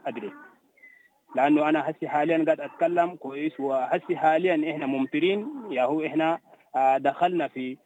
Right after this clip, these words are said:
آه، ركوبة أو عبارة عن كرنك مخطى بالمشمع كويس، إحنا أفضل، لكن الآخر يا هو، آه، جيراننا وغيرهم الناس يا هو ما عندهم كويس حتى مشمع هم مقدر يتخطوا عليه، ودي أزمة إنسانية وكارثة يعني.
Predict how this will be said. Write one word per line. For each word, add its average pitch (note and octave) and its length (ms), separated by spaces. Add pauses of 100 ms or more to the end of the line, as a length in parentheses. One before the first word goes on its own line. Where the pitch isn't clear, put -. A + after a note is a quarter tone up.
(140)
آه، B2 680
ركوبة E3 540
أو D3 160
عبارة D#3 300
عن C#3+ 200
كرنك F3+ 340 (140)
مخطى F3 440
بالمشمع F#3 800
كويس، D3+ 300 (120)
إحنا D#3 320
أفضل، D#3+ 360
لكن C3 320
الآخر D#3 480
يا C3 140
هو، E3+ 220 (320)
آه، B2+ 180
جيراننا D#3 500
وغيرهم E3 460
الناس D3+ 320
يا D3 80
هو D#3+ 120
ما D#3+ 120
عندهم D3+ 360
كويس D3+ 260
حتى D#3 340
مشمع C#3+ 460
هم C#3+ 240
مقدر D3 360 (140)
يتخطوا C#3 420
عليه، A#2 380 (440)
ودي D3 340
أزمة D3 280
إنسانية C#3+ 460
وكارثة C#3+ 500
يعني. G#2 200